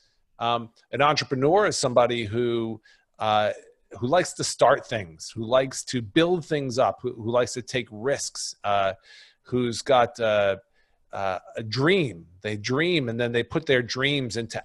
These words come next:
action. And, um, and they're not necessarily married to the, e-, any individual sort of outcome. If that outcome goes awry, they understand that, but they're quickly on to the next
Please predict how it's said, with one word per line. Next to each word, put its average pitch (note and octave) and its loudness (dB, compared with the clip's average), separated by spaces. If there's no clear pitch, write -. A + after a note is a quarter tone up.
action. G2 -4
And, A2 -2
um, G#2+ -4
and B2 -2
they're C3+ 2
not F#3+ 0
necessarily D3 2
married C3 2
to A#2+ -2
the, A2 -10
e-, C#3 0
any C#3+ 4
individual A#2+ -2
sort B2 0
of G2+ 0
outcome. A#2 2
If G2 -8
that A2+ 2
outcome C3+ 2
goes B2 0
awry, C#3 0
they C3+ 2
understand E3+ 2
that, A2 0
but A2+ -4
they're A#2 -2
quickly D3 -4
on B2 -2
to - -18
the A2 -4
next A2+ -8